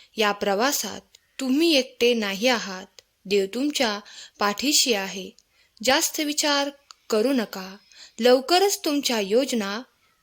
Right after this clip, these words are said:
पूर्ण होतील. तुमची वेदना आरामात बदलेल आणि अडथळे चमत्कारात बदलतील. त्यामुळे माझ्यावर विश्वास ठेवा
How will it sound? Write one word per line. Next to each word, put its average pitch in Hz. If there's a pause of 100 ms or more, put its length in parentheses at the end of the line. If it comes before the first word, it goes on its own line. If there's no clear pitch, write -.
(120)
पूर्ण 285
होतील. 190 (640)
तुमची 240
वेदना 214 (280)
आरामात 214
बदलेल 196 (460)
आणि 240
अडथळे 240 (440)
चमत्कारात 247
बदलतील. 190 (640)
त्यामुळे 214 (680)
माझ्यावर 311
विश्वास 254
ठेवा 190